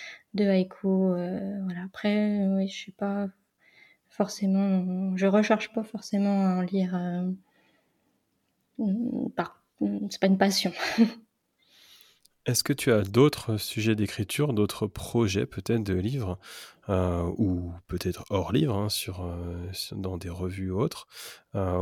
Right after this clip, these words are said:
Speaker 2: autour des saisons, autour du Japon, autour peut-être, heu,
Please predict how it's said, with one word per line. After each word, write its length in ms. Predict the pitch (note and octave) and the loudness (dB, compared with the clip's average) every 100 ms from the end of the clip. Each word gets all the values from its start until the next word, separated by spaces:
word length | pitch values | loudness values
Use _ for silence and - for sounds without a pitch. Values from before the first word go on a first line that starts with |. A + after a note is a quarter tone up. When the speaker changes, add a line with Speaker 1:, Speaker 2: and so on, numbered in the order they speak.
| F#2+ | 4
Speaker 2:
autour 340 | A2+ B2+ A#2+ | 2 4 2
des 100 | G2 | 0
saisons, 680 | - F#2 F#2+ C3 C#3+ C#3+ C3+ | -2 -2 0 2 2 2 2
autour 300 | G2 G#2 F#2+ | 0 -4 -4
du 100 | F2 | -2
Japon, 460 | F2 E2 - C#3+ | -2 -4 -4 -4
autour 320 | - G2+ - - | -4 -6 -10 -8
peut-être, 420 | G2+ G#2 - G#2+ | -6 -6 -6 -4
heu, 260 | F#2+ F#2 | -4 -2